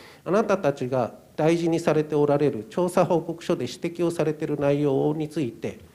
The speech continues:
どうして処分権者であるあなたが確認をしないのか、その点が全く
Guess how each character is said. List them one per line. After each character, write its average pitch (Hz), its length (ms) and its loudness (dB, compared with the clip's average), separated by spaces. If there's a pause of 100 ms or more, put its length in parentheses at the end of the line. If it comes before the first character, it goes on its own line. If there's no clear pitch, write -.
(440)
ど 190 160 -2
う 190 60 0
し 190 100 -6
て 185 160 2
処 175 140 2
分 175 220 0
権 180 200 2
者 147 140 2
で 120 100 0
あ 117 80 2
る 120 220 0
あ 123 40 -2
な 143 120 0
た 131 120 -4
が 113 220 -4 (380)
確 139 220 -6
認 151 160 2
を 147 100 4
し 135 180 -2
な 151 140 6
い 135 80 6
の 95 100 0
か、 95 300 -12 (280)
そ - 160 -6
の 185 120 0
点 180 260 2
が 170 160 2
全 143 420 -4
く 175 380 -4